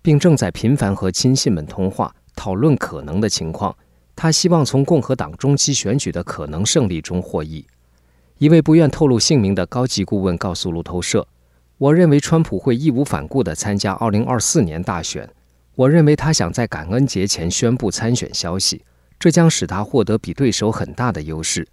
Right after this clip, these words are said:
他明白这一点。”一位熟悉计划的消息人士说，川普打算在下周二中期选举后不久宣布参加总统竞选。不过，他们补充说，川普仍有可能推迟做出决定或改变主意。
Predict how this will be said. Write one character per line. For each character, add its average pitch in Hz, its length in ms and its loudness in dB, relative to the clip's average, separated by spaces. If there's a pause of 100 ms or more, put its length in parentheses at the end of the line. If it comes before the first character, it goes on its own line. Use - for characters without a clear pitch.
(220)
他 120 160 -2
明 107 220 2
白 139 160 0
这 104 120 -2
一 80 140 -6
点。” - 200 -10 (640)
一 170 100 0
位 175 100 6
熟 147 220 4
悉 147 160 0
计 - 160 2
划 113 160 0
的 92 100 0
消 101 220 0
息 101 140 -2
人 76 200 -6
士 - 160 -4
说， 82 260 -6 (440)
川 180 220 4
普 165 120 4
打 98 140 -2
算 117 180 0
在 113 160 0
下 120 220 0
周 123 160 -2
二 131 160 0
中 143 240 2
期 139 160 0
选 120 240 0
举 - 160 -4
后 98 180 -2
不 139 180 0
久 78 280 -6 (100)
宣 143 240 2
布 147 160 0
参 107 260 0
加 101 180 -2
总 95 200 -2
统 80 200 -6
竞 101 200 0
选。 80 220 -8 (440)
不 - 80 -4
过， 80 220 -4 (240)
他 - 120 0
们 135 120 6
补 80 160 -6
充 87 220 -6
说， 95 260 -4 (380)
川 175 240 4
普 147 140 4
仍 117 180 6
有 147 140 6
可 - 180 -8
能 85 140 -6
推 151 240 0
迟 95 200 -2
做 92 200 -2
出 90 160 -8
决 80 200 -10
定 87 220 -2
或 - 280 0
改 - 260 -14
变 113 200 0
主 73 240 -10
意。 87 160 -10